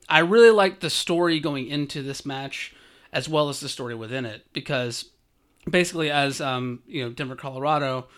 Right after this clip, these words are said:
on commentary said, like, this whole thing was set up because after that two-hour match with Jordan Oliver, where Tony Deppen lost, he wanted to, he wanted another one. He wanted another Iron match,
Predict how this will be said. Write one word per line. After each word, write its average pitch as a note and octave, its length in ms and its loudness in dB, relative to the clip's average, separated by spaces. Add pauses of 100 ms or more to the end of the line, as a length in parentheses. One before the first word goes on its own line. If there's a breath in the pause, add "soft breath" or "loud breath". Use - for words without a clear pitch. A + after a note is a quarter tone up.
(280 soft breath)
on C3 520 -2
commentary D#3 640 -2
said, B2 220 -6
like, A#2+ 200 -8
this D3+ 140 -6
whole F#3+ 140 2
thing F#3+ 140 0
was E3 120 0
set D#3+ 180 2
up F3 160 0
because C#3+ 220 -8
after D3+ 320 0
that C#3+ 180 -4
two-hour C#3+ 380 -4
match C3+ 260 -6
with C#3 80 -14
Jordan B2+ 240 -8
Oliver, C3+ 400 -2
where B2 180 -12
Tony C#3 240 -8
Deppen B2+ 320 -8
lost, C3+ 460 -2 (480 soft breath)
he F#3+ 180 2
wanted F3 480 0 (480)
to, C#3+ 480 -6 (240)
he C#3+ 120 -6
wanted D3+ 320 -2
another E3+ 260 2
one. A2+ 160 -12
He - 120 -10
wanted C#3+ 320 -2
another E3+ 240 0
Iron C#3 280 -4
match, B2+ 400 -8